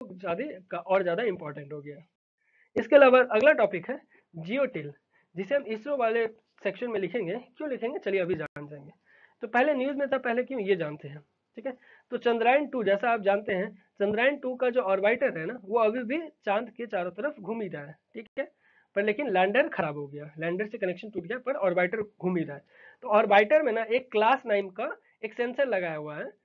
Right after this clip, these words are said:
जो क्या कर रहा है, वो चार्ज particle जो भी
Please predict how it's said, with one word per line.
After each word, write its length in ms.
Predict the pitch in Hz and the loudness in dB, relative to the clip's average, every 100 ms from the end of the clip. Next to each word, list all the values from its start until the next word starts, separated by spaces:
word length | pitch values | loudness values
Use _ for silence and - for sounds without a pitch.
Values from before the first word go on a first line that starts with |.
| _ _ 196 | _ _ -10
जो 120 | 285 | -6
क्या 220 | 262 285 | -2 -2
कर 200 | 285 214 | -2 -2
रहा 100 | 208 | -2
है, 60 | 240 | -2
वो 120 | 262 | -8
चार्ज 420 | - - 226 277 - 277 | -8 -6 -4 -4 -6 -6
particle 380 | 226 240 262 233 | -6 -4 -4 -4
जो 160 | 220 | -6
भी 180 | 220 | -6